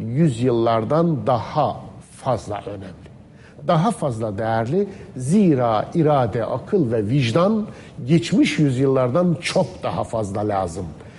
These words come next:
Vicdansız bir dünyanın vicdanı olmak bize düşüyor. Kalpsiz bir dünyanın kalbi olmak bize düşüyor.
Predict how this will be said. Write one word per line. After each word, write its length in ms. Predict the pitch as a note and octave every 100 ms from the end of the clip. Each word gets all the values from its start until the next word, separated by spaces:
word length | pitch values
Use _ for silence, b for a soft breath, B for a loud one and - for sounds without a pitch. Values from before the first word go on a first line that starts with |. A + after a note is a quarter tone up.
| B B -
Vicdansız 640 | B2 A#2+ D3 C#3+ C#4 C#3
bir 180 | C3 A2+
dünyanın 520 | B2+ B2+ D#3 F3 G#2+
vicdanı 500 | B2+ G#2+ B2+ C#3+ D#3
olmak 640 | - B2+ A2+ D#3 G3+ - - - C#3+
bize 280 | D3+ F3 A#2+
düşüyor. 400 | G2+ - D2 - - B B B B
Kalpsiz 600 | - D#3+ - - D#4 D#3
bir 180 | C3 A2
dünyanın 460 | B2 B2 C3 G3+ A3
kalbi 400 | - C3+ C3 A#3
olmak 420 | C#3 A#2 D#3+ A3+ - - - -
bize 380 | C#3+ D3 C4+ G#3+
düşüyor. 360 | A2+ - F2+